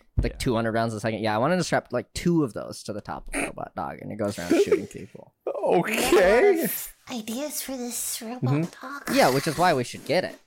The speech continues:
Speaker 1: is what I'm, is all I'm saying.
Speaker 3: Ye-, okay. You know what? If we do get it, at least we could say we are the only robot dog owner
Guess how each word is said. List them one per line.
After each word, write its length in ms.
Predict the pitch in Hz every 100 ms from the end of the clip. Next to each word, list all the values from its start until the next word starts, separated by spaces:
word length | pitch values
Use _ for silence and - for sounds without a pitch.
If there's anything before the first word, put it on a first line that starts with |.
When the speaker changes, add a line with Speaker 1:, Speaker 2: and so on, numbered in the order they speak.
| _ -
Speaker 1:
is 140 | 92
what 100 | 92
I'm, 140 | 78 -
is 120 | 98 95
all 180 | 78 73
I'm 100 | 95
saying. 220 | - 78
Speaker 3:
Ye-, 420 | 156 143 143 - -
okay. 440 | 143 - 131 107 - - _ _ -
You 160 | 165
know 160 | 175 175
what? 280 | 165 160 -
If 280 | 175 196 -
we 120 | 175
do 240 | 127 127 113
get 200 | 104 95
it, 260 | 92 - _ _ _ _ _ _ _ _ _ _ _ _ _ _ _ -
at 160 | 107 120
least 220 | 147 165
we 60 |
could 160 | 156 139
say 180 | - 143
we 220 | 131 127
are 140 | 120 117
the 540 | 90 98 113 127 127
only 540 | - 151 160 160 160 143
robot 420 | 131 123 117 110
dog 260 | 107 104 101
owner 500 | 95 104 101 98